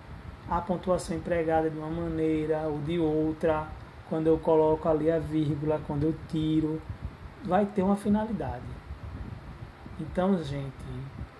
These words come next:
vemos que são múltiplas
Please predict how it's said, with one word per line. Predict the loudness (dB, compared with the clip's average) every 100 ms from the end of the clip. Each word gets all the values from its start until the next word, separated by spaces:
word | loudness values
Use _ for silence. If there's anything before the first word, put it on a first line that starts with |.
| -12 -12 -14 -8
vemos | 2 2 4 2 2
que | -4
são | -2 2 2
múltiplas | 2 0 4 4 2 -4 -6 -6 -8 -4 -4 -4